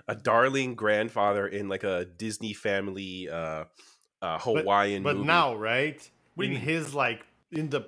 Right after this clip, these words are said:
Speaker 2: in the prime, like, in his prime when he was younger,
Speaker 1: Okay, sure,
Speaker 2: he
Speaker 1: sure,
Speaker 2: was
Speaker 1: sure.
Speaker 2: always, like, the evil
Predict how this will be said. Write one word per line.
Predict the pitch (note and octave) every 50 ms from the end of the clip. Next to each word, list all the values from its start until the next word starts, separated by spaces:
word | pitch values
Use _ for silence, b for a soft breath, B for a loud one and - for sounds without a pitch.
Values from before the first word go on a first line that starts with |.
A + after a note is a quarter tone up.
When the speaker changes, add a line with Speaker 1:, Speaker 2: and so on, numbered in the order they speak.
| -
Speaker 2:
in | - D3 C#3+
the | C#3 C3
prime, | - - - - C#3 C#3 D#3 F3+ F#3+ F3 D3 C3 A#2+ A2+ G#2+ A2
like, | - A#2+ A2+ - C3
in | B2 B2+
his | C3 C3 C3
prime | - - - B2+ C3 C#3 C3+
when | B2 A2+
he | A2+ A#2
was | A2+ A2+ G#2 F#2 F#2
younger, | G2+ A#2+ C#3+ D3+ F3 G#3
Speaker 1:
Okay, | G3 D3 C#3
sure, | D3+ - - C3 A#2+
Speaker 2:
he | C#3+
Speaker 1:
sure, | D#3+ E3
Speaker 2:
was | D#3 C3+
Speaker 1:
sure. | - - D#3+
Speaker 2:
always, | C#3+ D3+ E3 F3+ E3+ E3 E3+ E3 E3 D#3+ D#3 D3+ D3 A#2+
like, | A#2 C#3 C3+ B2+ B2+ B2 A#2+ G#2 - - -
the | A2 B2 A#2+ A2+ A2+ A2 A2 G#2 - b b b b b b -
evil | D3+ D3 D#3+ E3+ E3+ C#3 A#2+ C3 D#3+ D#3+ D3+ D3+ D3 D3+ D3+ C#3+ C#3+ C#3+ C#3 C3+ C3